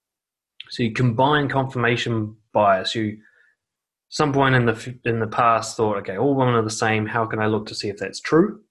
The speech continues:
rather than, "How do I disprove it?" And then because you behave according to that belief, you actually encourage them to behave that way, whilst also still cherry-picking evidence. And so you end up with this certainty. They are all like this.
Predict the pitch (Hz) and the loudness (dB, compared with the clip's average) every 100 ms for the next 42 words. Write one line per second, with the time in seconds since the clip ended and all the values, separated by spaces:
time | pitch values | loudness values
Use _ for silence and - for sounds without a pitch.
0 | _ - 101 101 92 101 95 92 92 117 | _ 0 0 0 -2 -4 -2 -4 -4 -6
1 | 120 - 95 110 156 _ _ _ _ _ | -6 -8 -8 -6 -10 _ _ _ _ _
2 | _ _ _ _ _ _ _ _ 120 117 | _ _ _ _ _ _ _ _ -2 0
3 | 113 110 135 123 110 - 156 165 143 113 | 0 0 0 0 0 0 4 4 4 0
4 | - 185 180 131 117 101 95 95 98 98 | 2 4 4 2 0 -4 -4 -6 -6 -8
5 | - - _ _ _ _ 110 104 101 113 | -14 -20 _ _ _ _ -2 -2 0 -2
6 | 98 - - 117 113 107 - 107 101 98 | -4 -6 0 2 4 2 0 -2 -2 -6
7 | 95 98 101 92 98 92 101 95 90 - | -6 -4 -4 -4 -6 -6 -4 -4 -6 -12
8 | _ _ 104 110 107 - 123 113 - 104 | _ _ 2 4 4 0 -2 -2 -2 -2
9 | 98 - 123 110 107 117 107 107 101 101 | -2 -2 -2 -2 0 0 0 -2 -8 -6
10 | 98 98 95 92 - 107 113 117 123 123 | -6 -4 -6 -6 -8 -6 -4 -2 0 0
11 | 123 110 113 - 143 131 123 107 95 98 | 0 -4 -4 -4 -2 -2 -2 -4 -4 -4
12 | 120 131 - 131 143 143 110 127 _ - | -4 -6 -8 -2 -2 -2 -8 -10 _ -20
13 | - - | -18 -18